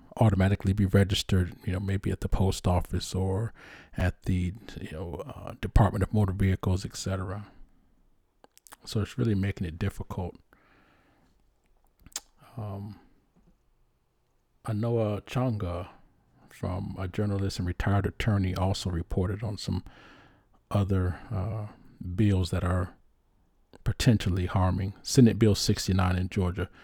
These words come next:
will revoke automatic regist-, automatic registration, as I said. It would prohibit nonprofits from mailing absentee ballots out to people. It would prohibit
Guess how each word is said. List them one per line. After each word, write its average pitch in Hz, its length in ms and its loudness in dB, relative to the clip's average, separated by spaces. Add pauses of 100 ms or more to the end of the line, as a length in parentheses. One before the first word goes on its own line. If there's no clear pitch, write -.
(260)
will 113 140 4
revoke 104 540 8
automatic 95 520 4
regist-, 95 440 -2 (120)
automatic 104 500 6
registration, 92 640 -2
as 87 120 -6
I 87 60 -2
said. 90 400 -4 (420)
It 104 80 2
would 98 140 2
prohibit 123 460 8
nonprofits 113 760 4
from 92 300 0
mailing 95 500 2 (1400)
absentee 101 560 0
ballots 87 440 -2
out 90 200 -2
to - 80 -4
people. 98 460 -6 (960)
It 123 80 2
would 107 160 2
prohibit 113 480 8